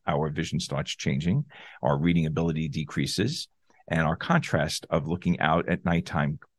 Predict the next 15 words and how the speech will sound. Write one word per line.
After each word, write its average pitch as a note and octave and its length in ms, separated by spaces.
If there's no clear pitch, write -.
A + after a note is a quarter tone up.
decreases. - 760
And D2 280
it's C#2+ 180
usually E2 340
due E2 220
to D2+ 240
a D2 140
lens F#2 400
change F2 340
in F2 200
the D2+ 180
eye D2 260
called - 240
the - 60
cataract, E2 600